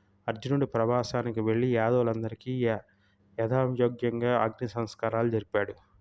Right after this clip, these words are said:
అష్టమహిమలతో పాటు శ్రీకృష్ణుడు చిత్తపేర్చి ఉత్తక్రియలు నిర్వహించాడు, ఉత్తర క్రియలు నిర్వర్తించాడు. రేవతితో కలిసి బలరాముడు పార్థివ శరీరాన్ని అగ్నికి ఆహుతి చేశాడు. ద్వారకకు తిరిగి వచ్చి అక్కడ మిగిలిన వారిని ఖాళీ చేయించాడు.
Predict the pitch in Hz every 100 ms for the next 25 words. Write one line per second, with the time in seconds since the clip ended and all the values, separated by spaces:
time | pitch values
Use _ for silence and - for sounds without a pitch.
0 | _ 120 - 131 123 110 123 120 113 120
1 | 117 113 123 - 120 117 113 - 117 -
2 | 117 - 120 120 120 131 117 117 - 117
3 | 117 117 107 104 104 95 98 98 - _
4 | _ _ _ _ _ _ - - 123 120
5 | 117 110 117 117 110 110 107 - 101 -
6 | 101 - - - _ _ _ _ 113 120
7 | 120 - 117 113 - 123 113 117 120 120
8 | 117 110 110 107 117 110 - 110 113 110
9 | 113 113 117 117 107 107 113 - 107 107
10 | 113 113 110 104 - 98 - _ _ _
11 | _ _ _ 113 113 131 131 127 120 117
12 | 120 120 - 120 - 110 113 117 123 120
13 | 117 113 120 - 110 113 110 107 104 -
14 | 101